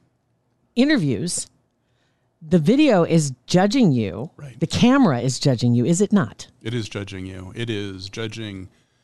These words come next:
Speaker 2: your facial expressions, what they call micro expressions. So those are generally involuntary muscle movements, you know, like around your eyes. Are you reacting appropriately to questions? Do you seem happy enough? Would you be a good culture fit?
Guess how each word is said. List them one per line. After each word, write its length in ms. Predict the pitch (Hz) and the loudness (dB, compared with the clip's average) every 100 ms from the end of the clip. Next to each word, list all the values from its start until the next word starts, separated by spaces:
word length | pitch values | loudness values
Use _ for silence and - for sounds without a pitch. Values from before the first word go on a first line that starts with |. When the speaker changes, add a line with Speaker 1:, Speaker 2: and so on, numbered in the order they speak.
| _ _ _ _ _ _ | _ _ _ _ _ _
Speaker 2:
your 120 | 123 | -14
facial 400 | - 139 131 156 | -8 -8 -6 -10
expressions, 760 | 135 - 131 127 127 123 113 - | -10 -8 -8 -8 -10 -10 -12 -12
what 160 | 113 | -12
they 60 | - | -14
call 160 | - 98 | -12 -10
micro 360 | 101 107 147 | -8 -8 -10
expressions. 720 | 147 - 151 147 156 156 143 - _ _ _ _ _ | -10 -12 -14 -12 -12 -12 -14 -18 _ _ _ _ _
So 180 | - 110 | -6 -4
those 200 | 113 110 | -4 -6
are 240 | 101 90 117 | -6 -8 -14
generally 480 | 123 131 127 113 110 | -8 -4 -4 -4 -6
involuntary 720 | 110 107 107 101 - 101 98 | -8 -8 -10 -12 -10 -10 -8
muscle 280 | 95 95 104 | -10 -10 -8
movements, 580 | 98 98 98 98 - - - | -10 -10 -12 -10 -10 -10 -12
you 80 | 101 | -10
know, 80 | |
like 160 | 95 92 | -8 -10
around 260 | 95 90 95 | -12 -12 -12
your 160 | - | -12
eyes. 460 | 131 120 113 104 95 | -8 -8 -8 -8 -10
Are 140 | 85 | -12
you 580 | 87 90 90 92 87 95 _ _ _ _ | -16 -16 -16 -18 -18 -20 _ _ _ _
reacting 420 | 117 120 120 131 | -8 -6 -6 -8
appropriately 480 | 117 - 110 110 104 | -10 -10 -12 -10 -12
to 60 | 107 | -14
questions? 720 | - 127 120 - 110 101 98 | -12 -12 -12 -12 -12 -10 -12
Do 100 | - | -14
you 80 | 101 | -10
seem 320 | - 110 90 | -8 -10 -14
happy 360 | - 120 107 113 | -10 -10 -10 -10
enough? 400 | 104 101 92 - | -10 -12 -16 -20
Would 120 | 95 | -20
you 100 | 90 | -18
be 140 | 90 | -18
a 40 | 92 | -18
good 160 | 98 - | -18 -18
culture 360 | - 104 101 | -16 -14 -14
fit? 320 | - 101 87 | -14 -14 -14